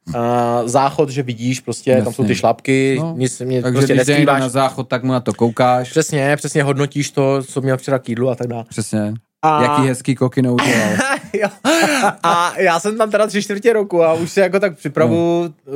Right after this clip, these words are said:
Speaker 1: Věděl jsem, že přijde nějaký soud a že, že tam se teda bude o tom rozhodovat. Už jsem si vybíral, tak co jsem slyšel, kde jsou dobrý lágry,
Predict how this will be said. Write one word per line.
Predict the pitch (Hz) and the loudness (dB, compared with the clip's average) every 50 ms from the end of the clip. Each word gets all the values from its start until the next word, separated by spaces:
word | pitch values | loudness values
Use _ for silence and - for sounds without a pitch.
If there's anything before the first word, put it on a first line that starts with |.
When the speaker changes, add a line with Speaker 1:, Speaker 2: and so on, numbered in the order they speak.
| 143 127 127 123 110 _ | -6 -6 -8 -10 -14 _
Speaker 1:
Věděl | 151 143 147 156 175 180 | -2 0 2 2 2 2
jsem, | - 190 175 | 0 0 -2
že | 170 170 | -2 -2
přijde | 165 - 175 160 151 | -4 -2 -2 0 0
nějaký | 147 143 135 127 - 110 101 | 2 0 0 -2 -2 -6 -6
soud | - - 170 170 170 165 165 156 - | -2 2 2 4 4 2 0 -2 -2
a | 131 139 | -4 -2
že, | 127 139 143 107 131 | -2 -2 -2 -2 -2
že | 127 135 135 | -4 -4 -4
tam | 131 135 127 | -2 -4 -4
se | - - | -4 -4
teda | 131 139 131 131 | -2 -2 0 0
bude | 131 135 135 131 | 0 0 0 0
o | 123 | 0
tom | 123 120 117 | -2 -2 -2
rozhodovat. | 123 127 127 143 143 139 139 139 135 | -2 0 0 0 0 2 0 0 -2
Už | 120 113 | -4 -8
jsem | 127 | -10
si | 127 - | -8 -8
vybíral, | 131 123 117 117 131 131 135 127 123 - - - _ _ _ | -8 -6 -4 0 0 2 2 0 -2 -4 -12 -20 _ _ _
tak | - 127 123 | -6 -6 -6
co | - - - | -8 -12 -6
jsem | 131 156 143 | -4 -4 -4
slyšel, | - - 127 117 - 151 139 143 | -2 -2 -4 -2 0 0 0 0
kde | 139 127 123 | 0 -2 -2
jsou | - - | -2 0
dobrý | 127 127 117 120 123 | 0 0 0 2 2
lágry, | 117 104 92 107 113 120 127 135 135 131 131 127 | 0 0 0 -2 -2 0 2 2 2 2 0 -2